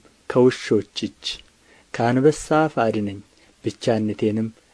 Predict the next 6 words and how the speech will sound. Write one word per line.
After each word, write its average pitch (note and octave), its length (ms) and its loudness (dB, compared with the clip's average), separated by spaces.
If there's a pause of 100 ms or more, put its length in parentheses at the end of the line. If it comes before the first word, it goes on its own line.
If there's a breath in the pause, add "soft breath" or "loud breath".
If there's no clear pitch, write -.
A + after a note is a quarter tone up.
(140)
አንድ A2 340 -2
ቀንድ A2+ 320 -4
ካላቸው። G2 640 -6 (840 soft breath)
ስምህን C3 460 4 (160)
ለወንድሞቼ B2+ 720 0 (340)
እነግራቸዋለሁ፣ A#2 920 0